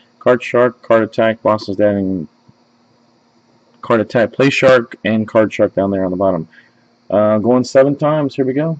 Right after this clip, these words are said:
Seven times. Good luck to everybody. This is the draft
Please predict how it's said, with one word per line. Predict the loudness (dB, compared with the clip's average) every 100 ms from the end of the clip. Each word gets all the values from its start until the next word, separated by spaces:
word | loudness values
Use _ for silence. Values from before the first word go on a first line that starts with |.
| _ _
Seven | -4 -2 -2
times. | -4 -4 -4 -8 -6
Good | 0
luck | 0 2
to | 0
everybody. | 0 2 0 -2 -12 _ _ _ _ _ _ _ _ -14
This | -6
is | -6 -4
the | 0 0
draft | 2 2 2 2 -4